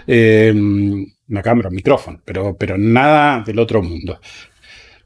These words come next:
Eh, lo que sucede es que si se pretenden experiencias más inmersivas, primero vamos a tener que tener internet de alta velocidad en todo el mundo, o, o los que quieran participar, en los que necesiten participar de esta, de este mundo virtual.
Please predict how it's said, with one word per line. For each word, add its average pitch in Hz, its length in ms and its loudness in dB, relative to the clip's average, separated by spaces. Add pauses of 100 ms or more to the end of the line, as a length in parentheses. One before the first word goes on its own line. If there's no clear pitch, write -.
Eh, 120 540 2
lo 113 220 0
que 117 80 -6
sucede 139 380 2
es 170 80 -2
que 123 180 0
si 113 120 -6
se 107 140 -6
pretenden 135 640 2
experiencias 113 540 -2
más 123 220 0
inmersivas, 151 760 2
primero 131 320 2
vamos 135 160 0
a 110 40 -4
tener 120 200 2
que 123 140 2
tener 113 260 0
internet 117 380 0
de 113 80 2
alta 110 160 0
velocidad 107 320 0
en 104 80 -2
todo 110 100 0
el 101 60 -2
mundo, 101 360 0
o, 98 340 -4
o 98 80 -6
los 95 200 -6
que 104 140 -6
quieran 110 240 0
participar, 117 560 0
en 104 80 -2
los 104 100 -6
que 101 100 -6
necesiten 101 440 -4
participar 110 520 -2
de 104 100 -2
esta, 95 300 -6
de 95 460 -10
este 104 260 -2
mundo 113 600 4
virtual. 117 580 0